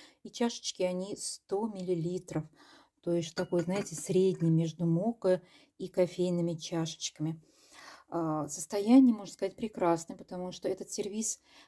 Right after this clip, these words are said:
а, первая половина двадцатого века, мануфактуры Алька. Это гальваника серебра, и есть незначительные потемнения, а, на, на серебре,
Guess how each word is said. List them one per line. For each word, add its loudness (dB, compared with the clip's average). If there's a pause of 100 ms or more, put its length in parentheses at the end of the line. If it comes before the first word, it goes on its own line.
а, -4 (120)
первая 0
половина 0
двадцатого -2
века, -2
мануфактуры -4 (120)
Алька. -4 (480)
Это -4
гальваника 2
серебра, 0
и -8
есть -4
незначительные -2
потемнения, 2 (400)
а, 0
на, 2 (240)
на -2
серебре, 4